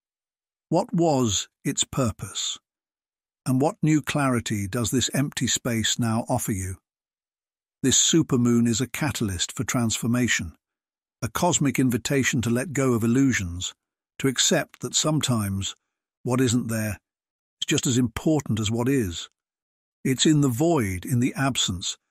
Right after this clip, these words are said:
that something deeper can emerge. When the distractions fall away,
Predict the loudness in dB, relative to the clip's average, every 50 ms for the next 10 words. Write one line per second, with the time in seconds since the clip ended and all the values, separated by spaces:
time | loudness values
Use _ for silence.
0 | _ _ _ -4 0 0 2 2 2 2 0 0 0 2 2 2 2 2 2 2
1 | 0 -2 -6 -2 0 2 2 4 4 4 2 2 0 0 -4 -6 -8 -10 -12 -12
2 | _ _ _ _ _ _ _ _ _ _ _ _ _ _ _ _ _ 2 2 4
3 | 4 4 2 4 4 0 0 0 -2 -2 0 0 0 0 0 2 2 2 2 2
4 | 2 0 0 -2 -4 -6 -8 -10 -14